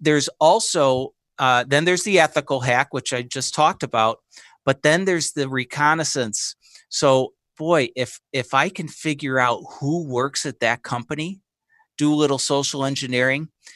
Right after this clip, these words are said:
see if they're, th-, which email addresses are available in the dark web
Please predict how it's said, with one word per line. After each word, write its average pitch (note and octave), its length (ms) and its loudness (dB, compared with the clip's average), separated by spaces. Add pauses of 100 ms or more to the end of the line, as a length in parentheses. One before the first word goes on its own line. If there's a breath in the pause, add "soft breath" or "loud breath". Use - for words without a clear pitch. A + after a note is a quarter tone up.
(140 loud breath)
see E3+ 300 2
if E3+ 160 0
they're, C3+ 320 4 (100)
th-, C#3+ 160 -6
which D3+ 380 -2
email D3 420 0
addresses C#3+ 540 0
are A#2+ 160 4
available C#3 680 -2
in B2 160 -6
the A#2 80 -2
dark A#2 340 0
web B2 320 0